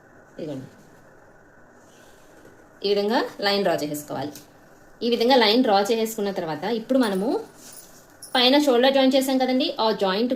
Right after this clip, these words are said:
కోసం ఒక పావించు పైకి మార్కింగ్ చేసేసుకొని ఇదిగోండి, పైకి ఒక పావించు వదిలేసుకొని కిందికి చూసారా, కరెక్ట్గా ఐదున్నర ఇంచులు మనకి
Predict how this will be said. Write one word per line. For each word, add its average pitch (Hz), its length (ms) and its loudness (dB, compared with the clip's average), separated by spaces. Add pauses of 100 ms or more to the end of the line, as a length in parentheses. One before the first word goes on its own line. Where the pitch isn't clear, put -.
కోసం 262 240 -4 (680)
ఒక 220 100 -4 (100)
పావించు 214 380 2
పైకి 180 260 -2
మార్కింగ్ 170 320 -6
చేసేసుకొని 165 480 -8 (420)
ఇదిగోండి, 165 300 -4
పైకి 202 240 0
ఒక 226 160 -6
పావించు 180 320 0
వదిలేసుకొని 185 440 -4 (760)
కిందికి 254 280 2
చూసారా, 262 380 2
కరెక్ట్గా 262 380 0 (160)
ఐదున్నర 196 380 0
ఇంచులు 240 220 -4
మనకి 202 240 -4